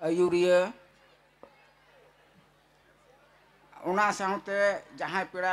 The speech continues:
ᱠᱚ ᱱᱮᱣᱛᱟ ᱢᱮᱱᱟᱜ ᱠᱚ, ᱱᱮᱣᱛᱟ ᱢᱩᱫᱽᱨᱮ ᱱᱚᱰᱮ ᱥᱤᱵ ᱥᱚᱝᱠᱚᱨ ᱥᱚᱨᱮᱱ ᱜᱚᱝᱠᱮ ᱥᱮᱴᱮᱨ ᱢᱮᱱᱟᱭᱟ᱾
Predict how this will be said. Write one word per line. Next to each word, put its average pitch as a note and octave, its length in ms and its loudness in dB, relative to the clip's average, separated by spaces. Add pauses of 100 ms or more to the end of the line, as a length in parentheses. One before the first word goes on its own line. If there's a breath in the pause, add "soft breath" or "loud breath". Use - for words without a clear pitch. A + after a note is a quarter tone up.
ᱠᱚ F#3 120 0 (140)
ᱱᱮᱣᱛᱟ E3+ 480 -2
ᱢᱮᱱᱟᱜ F3 340 -4
ᱠᱚ, F3+ 140 -6 (140)
ᱱᱮᱣᱛᱟ E3 420 -4
ᱢᱩᱫᱽᱨᱮ F3 420 -4 (360)
ᱱᱚᱰᱮ D#3+ 200 -4
ᱥᱤᱵ F3 220 -12
ᱥᱚᱝᱠᱚᱨ E3+ 440 -8
ᱥᱚᱨᱮᱱ E3 360 0
ᱜᱚᱝᱠᱮ D#3+ 380 4
ᱥᱮᱴᱮᱨ E3+ 320 -8
ᱢᱮᱱᱟᱭᱟ᱾ E3+ 460 -4